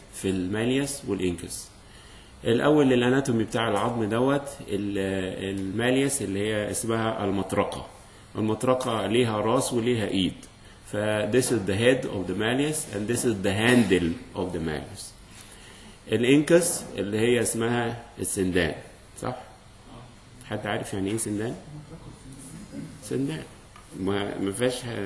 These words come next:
مشكلة دي، صح؟ طيب. السندان اللي هي المطرقة بتضرب عليه. ما شاء الله. طيب.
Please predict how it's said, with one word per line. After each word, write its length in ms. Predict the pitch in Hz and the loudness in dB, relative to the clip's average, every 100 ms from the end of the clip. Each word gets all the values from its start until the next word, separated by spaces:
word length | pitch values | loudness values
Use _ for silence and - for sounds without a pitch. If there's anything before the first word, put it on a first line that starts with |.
| 98 | -4
مشكلة 440 | 98 98 - 110 | -4 -4 -4 -2
دي، 140 | 92 87 | -2 -4
صح؟ 200 | - 123 - - - - | -4 -6 -10 -18 -20 -8
طيب. 160 | 85 78 - - - - - - - - - - - - - | -6 -6 -10 -18 -20 -20 -18 -18 -18 -18 -18 -18 -20 -20 -10
السندان 480 | 98 - 101 98 113 | -6 -2 -2 0 2
اللي 180 | 117 107 | 2 2
هي 80 | 113 | 2
المطرقة 500 | 107 98 117 117 101 | 2 0 -2 -2 -4
بتضرب 420 | - 107 104 87 | -2 0 0 0
عليه. 280 | 85 87 82 - - - - - - - - - - - - | 0 -2 -4 -8 -20 -20 -20 -20 -20 -20 -20 -20 -20 -16 -10
ما 80 | 90 | -10
شاء 160 | 95 | -8
الله. 240 | 90 80 78 - - - - - | -10 -8 -10 -14 -20 -20 -20 -12
طيب. 140 | 82 | -10